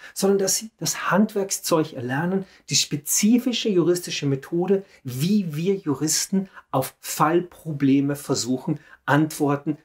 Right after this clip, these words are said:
zu finden und sie so transparent und nachvollziehbar wie möglich zu gestalten, dass andere Juristinnen und Juristen unseren Gedankengang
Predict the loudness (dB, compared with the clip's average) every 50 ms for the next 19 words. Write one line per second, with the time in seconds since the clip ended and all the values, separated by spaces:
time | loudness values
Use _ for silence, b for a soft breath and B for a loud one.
0 | _ -8 -8 -6 -6 -4 0 2 2 2 2 2 0 -4 -2 -2 -2 -4 -2 -2
1 | -2 0 0 0 0 -2 -4 -4 -2 -2 -2 -2 -4 -4 -4 -4 -2 -2 -2 -2
2 | -4 -4 -6 -6 -6 -2 0 0 0 2 2 2 2 2 0 0 0 -2 -2 -2
3 | -4 -8 -8 -4 -2 -2 -2 -4 B B B B 2 4 4 6 6 4 2 0
4 | -4 -8 -8 -8 -8 -8 -6 -2 0 0 0 0 -2 -6 -8 -10 B B B B
5 | B -2 -2 -4 -2 0 2 4 6 6 4 4 2 0 0 -2 -2 -4 -4 -2
6 | -2 -2 -2 -2 -4 -4 -4 -4 -4 -4 -4 -6 -6 B B B B B 4 4
7 | 4 4 4 0 -2 -2 0 0 0 2 0 0 -2 -4 -6 -8 -6 -4 -4 -6
8 | -6